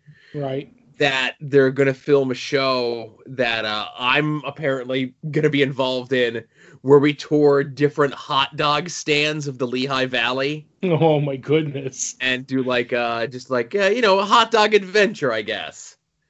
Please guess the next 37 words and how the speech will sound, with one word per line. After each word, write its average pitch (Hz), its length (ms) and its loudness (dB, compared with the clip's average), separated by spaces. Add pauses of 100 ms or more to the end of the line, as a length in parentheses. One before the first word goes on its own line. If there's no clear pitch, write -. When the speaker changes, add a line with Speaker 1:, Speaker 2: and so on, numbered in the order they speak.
(120)
Speaker 1:
Right. 131 440 -2 (360)
Speaker 2:
Now, 160 160 0
two 269 260 2
things 151 380 2
I 131 100 -6
have 147 160 -6
to 131 80 -14
say 131 180 -2
about 123 200 -4
that. 120 180 -4
There's 151 160 0
a 147 60 4
bunch 190 400 -4
down 151 220 -4
here 147 180 0
in 139 80 0
Luzerne 131 420 -4
County. 117 560 -6 (320)
Speaker 1:
Right. 135 400 -4 (400)
Speaker 2:
That 135 160 -8
we 143 80 -4
could 139 140 -2
hit 151 180 2
on 135 160 2
our 117 160 -4
way. 110 480 -2
Maybe 117 300 -6
Jerry 131 440 -2
and 120 80 -6
I, 113 520 -6 (100)
uh, 107 160 -8
can 117 160 -20
hit 120 240 -8
those 113 240 -6
up 104 320 -8 (800)
independently 123 1160 -4
if 127 260 -6